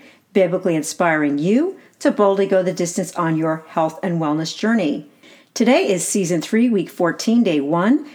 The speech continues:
inspired by Joshua fourteen through seventeen and Luke seventeen, with our opening Bible verse coming from Luke seventeen eighteen. "Were there none found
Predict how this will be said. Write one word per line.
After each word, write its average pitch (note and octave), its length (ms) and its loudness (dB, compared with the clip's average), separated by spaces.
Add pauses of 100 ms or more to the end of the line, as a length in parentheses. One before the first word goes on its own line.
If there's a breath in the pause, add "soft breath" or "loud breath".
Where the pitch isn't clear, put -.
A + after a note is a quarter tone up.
(160 loud breath)
inspired F3 500 2
by E3 160 2
Joshua F3+ 480 0
fourteen F3 540 -2
through D3+ 140 -4
seventeen G3+ 580 -2
and D#3+ 180 0
Luke F3 240 -2 (140)
seventeen, G#3 840 0 (280 loud breath)
with F3+ 200 -2
our D#3+ 240 2
opening G3+ 480 0
Bible F#3+ 320 2
verse D#3+ 320 -2
coming G#3 300 0
from E3 320 -2
Luke G#3+ 380 0
seventeen G3 880 -2
eighteen. D#3 640 -2 (640 soft breath)
"Were G#3 320 0
there D#3+ 220 2
none E3 340 0
found F3+ 560 -2